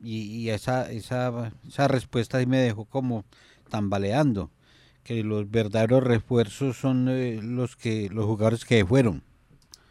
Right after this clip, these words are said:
O sea que eso es mucho decir. Eh, eh, los que salieron no estaban aportando y estaban haciendo daño.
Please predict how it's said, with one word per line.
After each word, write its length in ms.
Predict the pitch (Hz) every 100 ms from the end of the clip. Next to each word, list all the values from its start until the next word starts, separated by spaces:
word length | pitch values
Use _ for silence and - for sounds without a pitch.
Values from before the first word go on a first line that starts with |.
| _ _ _ _ -
O 120 | 95
sea 220 | 107 104
que 340 | - 117 104
eso 220 | 95 - 123
es 280 | 101 -
mucho 360 | 117 123 - 131
decir. 400 | 110 - 139 120
Eh, 320 | 92 95 95 - - - _
eh, 180 | 110 101 95
los 280 | 107 107 -
que 140 | -
salieron 680 | 104 113 113 131 127 143 139
no 140 | 127 120
estaban 320 | - 131 131
aportando 640 | 127 117 98 - 117 123
y 60 | 131
estaban 320 | - 113 123
haciendo 360 | 123 117 107 123
daño. 380 | 165 139 98